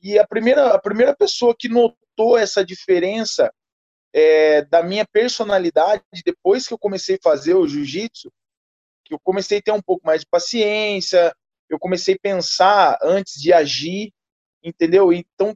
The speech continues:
tudo isso daí eu devo ao, ao, ao, ao jiu-jitsu. E as pessoas que, que,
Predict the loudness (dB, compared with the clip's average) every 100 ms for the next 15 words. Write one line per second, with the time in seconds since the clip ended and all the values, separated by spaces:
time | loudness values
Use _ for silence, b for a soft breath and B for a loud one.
0 | -8 -8 -6 -2 0 0 -2 -6 -6 2
1 | 4 4 2 0 2 2 6 4 4 4
2 | 4 4 2 2 0 2 2 2 -2 -4
3 | -4 -8 -10 -6 -6 -6 -8 -10 -10 -20
4 | _ _ 0 0 2 -4 0 -2 -2 -6
5 | -6 -6 -10 -10 -8 -6 -8